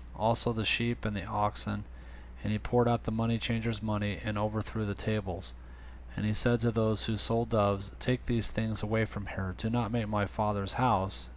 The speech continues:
a house of merchandise." After Jesus cleaned the temple, the Jews asked him for a sign, because they saw him clean the temple.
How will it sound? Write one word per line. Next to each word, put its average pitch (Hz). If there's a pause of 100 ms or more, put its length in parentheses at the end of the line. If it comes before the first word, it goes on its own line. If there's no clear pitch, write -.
a 98
house 110
of 107
merchandise." 92 (640)
After 127
Jesus 110
cleaned 107
the 95
temple, 90
the 90
Jews 113
asked 113
him 95
for 92
a 90
sign, 90
because 101
they 101
saw 123
him 104
clean 107
the 95
temple. 101